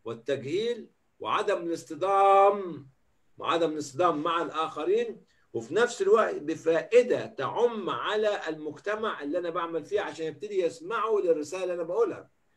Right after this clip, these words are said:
يعني أنا مثلًا عايز أودي، آه، أعمل مشروع لتوصيل المياه في مكان ما في، آه، أي بلد من البلاد، آه، فأما بوصله الناس بتستفيد، فبيحسوا إن أنا جاي بفيدهم،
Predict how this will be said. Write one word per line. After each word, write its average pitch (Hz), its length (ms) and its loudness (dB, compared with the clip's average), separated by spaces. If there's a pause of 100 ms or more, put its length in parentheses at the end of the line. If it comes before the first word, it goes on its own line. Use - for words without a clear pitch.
(260)
يعني 127 160 -4
أنا 180 80 0
مثلًا 190 260 0
عايز 175 180 2
أودي، 175 760 6 (280)
آه، 127 140 2 (100)
أعمل 180 300 2
مشروع 170 460 4
لتوصيل 151 560 4
المياه 170 440 4
في 160 160 -4
مكان 156 480 2
ما 185 380 0 (240)
في، 180 460 6
آه، 143 640 2
أي 202 140 10
بلد 165 280 6
من 131 60 -4
البلاد، 127 480 0 (600)
آه، 113 160 -6
فأما 127 680 -4
بوصله 160 600 6
الناس 165 200 0
بتستفيد، 170 720 -2 (560)
فبيحسوا 123 560 2
إن 175 100 0
أنا 190 120 2
جاي 196 180 6
بفيدهم، 208 520 0